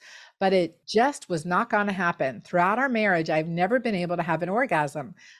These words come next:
The problems are not medical. I am on medication that could be the problem for depression and a-,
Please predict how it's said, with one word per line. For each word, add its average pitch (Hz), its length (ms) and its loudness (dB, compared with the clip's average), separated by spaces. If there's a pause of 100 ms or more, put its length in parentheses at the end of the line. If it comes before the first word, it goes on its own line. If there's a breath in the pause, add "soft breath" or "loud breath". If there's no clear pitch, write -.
(120 loud breath)
The 196 60 -8
problems 277 500 -2
are 190 80 -2
not 175 180 0
medical. 185 540 0
I 175 100 2
am 226 280 2
on 196 220 0
medication 175 600 -2
that 165 200 -6
could - 220 -6
be 302 100 -2
the 185 100 0
problem 160 440 0
for 160 140 -4
depression 165 760 -4 (560 loud breath)
and 175 320 0
a-, 160 260 -6